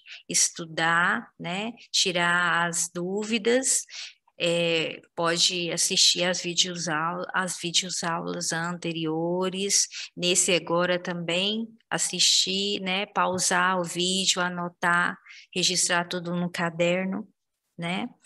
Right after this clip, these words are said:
E lembrando que é pra assistir o vídeo,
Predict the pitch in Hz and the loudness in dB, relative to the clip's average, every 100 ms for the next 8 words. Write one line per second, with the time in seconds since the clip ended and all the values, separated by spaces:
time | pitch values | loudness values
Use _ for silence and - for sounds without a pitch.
0 | - - - - 180 180 180 180 170 185 | -12 -12 -12 -8 -4 -2 0 -2 0 0
1 | 185 165 185 208 196 180 - 175 175 180 | 2 0 0 -2 -4 -8 -2 0 0 -2
2 | - 175 - 170 170 180 190 226 220 233 | 0 2 2 0 -4 -6 -4 0 0 -2
3 | 247 | -6